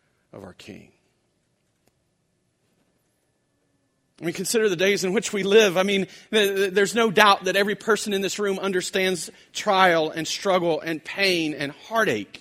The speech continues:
If you're not in a storm today, there's a storm coming that you'll find yourself in. It's a, it's a common theme. It's a common denominator of all human experience. We suffer and we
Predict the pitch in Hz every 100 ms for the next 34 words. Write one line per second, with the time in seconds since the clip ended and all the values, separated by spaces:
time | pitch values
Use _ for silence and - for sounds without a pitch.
0 | _ _ _ _ _ _ _ _ _ _
1 | _ _ _ _ _ - 170 208 220 214
2 | 208 226 226 - 214 208 202 180 214 196
3 | 185 185 165 - 214 196 165 - 214 196
4 | 165 151 190 - 190 180 170 165 - 160
5 | 156 208 165 107 95 117 _ _ _ _
6 | _ _ _ _ 202 - 214 - - 208
7 | 226 - 233 233 240 220 220 233 214 190
8 | 202 - 220 226 190 190 208 233 190 170
9 | 170 160 214 214 - - - 240 240 220
10 | 208 196 - - 208 208 165 - 170 208
11 | 190 - - - - - 233 - 160 120
12 | - 175 185